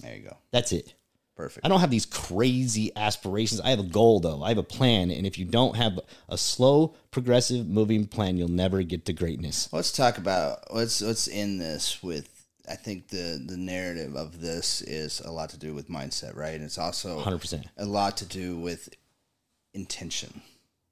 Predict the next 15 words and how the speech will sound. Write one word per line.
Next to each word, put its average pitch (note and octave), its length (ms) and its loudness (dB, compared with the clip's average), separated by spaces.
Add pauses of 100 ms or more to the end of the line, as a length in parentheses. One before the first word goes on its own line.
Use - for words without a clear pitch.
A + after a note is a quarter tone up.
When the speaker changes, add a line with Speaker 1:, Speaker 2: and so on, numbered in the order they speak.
(340)
Speaker 1:
And A2+ 100 2
I B2+ 100 8
think C3+ 600 2 (380)
if E2 320 -10
you B2 80 2
guys B2 280 6
could - 180 -4
practice, G#2+ 540 4
you G#2+ 80 -4
guys A2 240 2
could G#2+ 160 -4
start A#2 380 0
very B2+ 340 0
simply E2+ 440 -2
tonight. C#2+ 360 -8